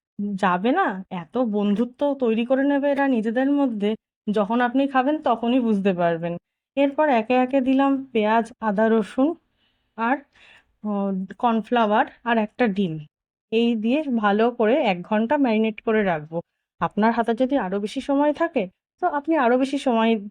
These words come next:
দিয়ে মাখিয়ে রাখতে পারেন, তাহলে আরও বেশি সুন্দর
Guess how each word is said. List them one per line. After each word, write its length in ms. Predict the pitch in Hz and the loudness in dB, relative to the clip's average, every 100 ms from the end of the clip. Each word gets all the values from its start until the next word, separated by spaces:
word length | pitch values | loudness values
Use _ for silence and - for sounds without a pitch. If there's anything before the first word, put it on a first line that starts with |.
| - 240 | -10 -4
দিয়ে 180 | 240 285 | 0 2
মাখিয়ে 480 | 254 196 - 240 | 0 -2 -2 0
রাখতে 340 | 240 226 - 277 | 2 0 -2 -2
পারেন, 380 | 240 170 175 170 _ _ _ | -2 -4 -4 -8 _ _ _
তাহলে 520 | 220 196 214 294 370 | -2 0 0 0 0
আরও 260 | 220 202 233 | -2 0 2
বেশি 260 | 226 - 254 | 2 0 -4
সুন্দর 500 | - 208 208 269 | -2 -2 0 0